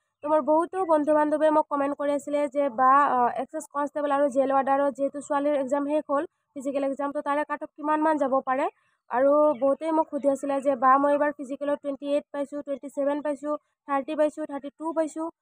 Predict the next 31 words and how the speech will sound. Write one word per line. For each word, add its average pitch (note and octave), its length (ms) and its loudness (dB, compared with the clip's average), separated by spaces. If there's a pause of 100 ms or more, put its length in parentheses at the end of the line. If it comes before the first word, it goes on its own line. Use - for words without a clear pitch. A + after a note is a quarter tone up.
(140)
মই C#4 140 0
ৰিটেন C4+ 240 2
দিব C#4+ 200 0
পাৰিম C#4+ 300 0
নে D4 120 0
নাই, C#4+ 280 0
আ, C4 140 -4 (100)
মোৰ B3+ 180 -2
কাট C#4 160 -8
অফত C#4+ 200 -4
নাম C4+ 200 0
আহিব C4+ 260 2
নে D4 160 2
নাই? C#4+ 160 0 (380)
আৰু C4+ 160 -2
তাৰে C#4 220 4
লগতে D4 280 0
Instagram-তো C#4+ 580 -2
বহুতেই C#4 340 -2
মোক D4 160 0
মেছেজ C4+ 280 -4
কৰি C4+ 120 -4
আছিলে C#4 320 -6
যে, C4+ 160 0 (380)
"বা, B3+ 180 4
মই C#4 140 4
এইবাৰ C#4+ 160 2
প্ৰথমবাৰৰ C#4+ 520 0
বাবে C#4+ 200 0
ইণ্টাৰভিউ C#4 380 -4
দিছোঁ, C4+ 300 -6